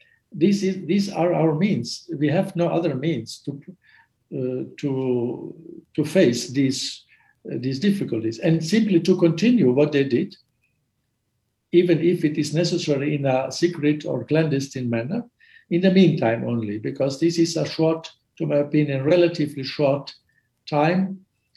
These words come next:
in the eyes of God, in the church. And so I would encourage the, these people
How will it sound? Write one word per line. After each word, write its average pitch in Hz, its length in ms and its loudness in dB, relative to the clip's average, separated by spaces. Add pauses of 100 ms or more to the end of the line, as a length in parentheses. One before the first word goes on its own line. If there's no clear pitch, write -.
(180)
in 139 120 -2
the 147 100 -2
eyes 147 240 0
of 127 160 -4
God, 147 380 4 (1200)
in 127 80 -4
the 120 80 -2
church. - 640 0 (240)
And 160 160 -2
so 160 360 4
I 160 80 4
would 175 180 2
encourage 165 640 0
the, 143 120 -10 (240)
these 165 520 -6
people 151 520 -2